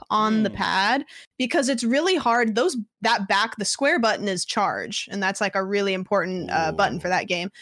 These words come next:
Speaker 1: And so I put the tape, and I was gonna try to, like, feel it, you know, like, kind of, like,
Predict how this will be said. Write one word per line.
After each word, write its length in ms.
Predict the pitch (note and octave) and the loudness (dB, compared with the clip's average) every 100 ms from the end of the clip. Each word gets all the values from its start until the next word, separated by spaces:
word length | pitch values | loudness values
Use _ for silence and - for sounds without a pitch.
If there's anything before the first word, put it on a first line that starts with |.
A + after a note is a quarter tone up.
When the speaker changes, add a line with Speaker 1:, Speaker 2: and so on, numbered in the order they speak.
| - - - | -20 -8 0
Speaker 1:
And 120 | A3+ | 4
so 100 | B3+ | 6
I 80 | A#3 | 4
put 240 | A#3 E4 | 4 0
the 80 | G#3 | 0
tape, 400 | - A#3 B3+ B3 | 2 2 4 2
and 140 | G#3 | 2
I 100 | G3 | 2
was 160 | G3 G3 | 2 2
gonna 180 | A#3 A3+ | 2 2
try 200 | - A3 | 2 2
to, 80 | G#3+ | 4
like, 180 | D#3+ - | 2 -2
feel 640 | - - G#3+ G#3 G#3+ B3 | -12 -6 -2 2 4 6
it, 280 | D4 F4 - | 4 2 0
you 100 | D#4 | 0
know, 260 | E4+ F4+ F#4+ | 2 2 2
like, 300 | A3 F#3+ - _ | 0 -2 -10 _
kind 180 | - G#3+ | -4 0
of, 100 | G#3 | 0
like, 180 | F#3+ | 0